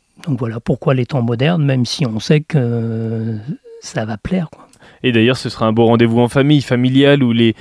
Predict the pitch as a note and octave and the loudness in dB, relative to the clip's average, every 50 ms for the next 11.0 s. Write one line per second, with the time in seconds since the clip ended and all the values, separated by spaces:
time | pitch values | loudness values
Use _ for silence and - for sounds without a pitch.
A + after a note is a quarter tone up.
0 | - - - - G#2+ - - A#2 A2 G#2+ A#2+ C3+ C3 - - E3 E3 A#2+ G2 - | -10 -12 -10 -8 -8 -8 -8 -8 -6 -4 -4 -4 -4 -2 0 0 0 0 -2 -4
1 | - C#3+ C3 B2+ B2 B2+ B2+ C#3+ C#3+ B2+ - A#2+ B2 B2+ B2+ - - B2 A#2+ A#2+ | -4 -2 -2 -2 -2 0 2 2 0 0 -2 -6 -6 -4 -6 -6 -6 -6 -6 -6
2 | A#2+ B2 C3 B2+ - - - - _ - B2+ A#2+ - - C3+ A2+ B2 B2 A#2+ B2 | -4 -6 -6 -8 -10 -16 -20 -18 _ -2 -2 -2 0 -2 -2 0 2 0 0 0
3 | A#2 B2 - - A#2 A2 B2 B2+ A#2+ A#2 A#2 A2+ - - A2 - - C#3 A#2+ C#3 | -2 -4 -4 -4 -4 -4 -4 -2 -2 -4 -4 -4 -6 -8 -8 -6 -6 -6 -4 -2
4 | C3 B2 - - G#2+ G2 G#2+ A#2+ A2+ - - A2+ A#2 A2+ - A#2 A2 D3+ D#3+ D#3+ | -2 -4 -4 -6 -10 -6 -4 -4 -4 -4 -4 -4 -4 -4 -6 -6 -4 -2 -2 -2
5 | - - - - - - - - D#3 D3 C#3+ C3 B2+ B2+ B2 B2 A#2+ B2 A#2+ E3+ | -4 -8 -16 -20 -18 -14 -2 2 4 6 6 6 6 6 6 4 4 4 4 4
6 | F#3 F3+ - - G3+ F3 - - - F#3 D#3+ C#3+ B2+ - C#3 C3+ C#3 D3+ D3+ C#3 | 2 2 2 0 0 0 0 0 4 4 4 4 4 2 2 2 4 2 2 2
7 | C#3+ D3+ D#3+ E3+ E3 D3 C3+ C3 B2+ - - C3+ C#3 C#3 D3+ D3 C3+ B2 B2 C3 | 2 0 2 0 0 2 2 2 2 2 2 2 2 2 2 2 2 2 2 0
8 | - - A#2 A2+ A2 A2 G#2+ G#2+ G#2 - - A2+ G#2 G2+ G2+ - - G#2 G#2 A2+ | -2 -4 -6 -6 -4 -4 -4 -4 -4 -6 -6 -6 -6 -6 -6 -6 -6 -6 -4 -4
9 | A2+ A2 A2+ A#2 A2+ A2+ A2 - - A2+ G#2 A2 A2 A#2 A#2+ A#2+ A#2 A#2 A#2 A2+ | -6 -6 -6 -6 -6 -6 -8 -8 -8 -6 -6 -6 -4 -4 -4 -4 -2 -2 -2 0
10 | - D3 C3 A#2 A#2 A#2 A2+ A#2+ B2 B2 A#2+ A#2 B2 C#3+ D3+ C#3+ D3+ D3 C#3+ | 2 2 2 2 2 2 2 2 0 -2 -2 0 2 2 4 4 4 4 2